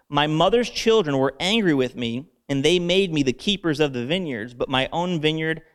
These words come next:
have I not kept." Okay, so let's pause now. This is describing the Old Testament.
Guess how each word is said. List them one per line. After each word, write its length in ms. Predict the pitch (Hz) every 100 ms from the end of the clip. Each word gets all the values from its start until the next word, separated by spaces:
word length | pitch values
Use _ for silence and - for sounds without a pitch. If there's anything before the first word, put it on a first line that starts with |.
| _
have 200 | - 131
I 120 | 131
not 240 | 127 120 -
kept." 360 | 120 - _ _ _ _ _ _ -
Okay, 200 | 110 -
so 120 | 147
let's 160 | 143 -
pause 300 | 151 120 127
now. 220 | 127 - _ _ _ _ _ _ _ -
This 280 | 143 240 185
is 60 |
describing 520 | 151 143 190 156 151
the 100 | 131
Old 180 | 127 127
Testament. 400 | - 113 - 82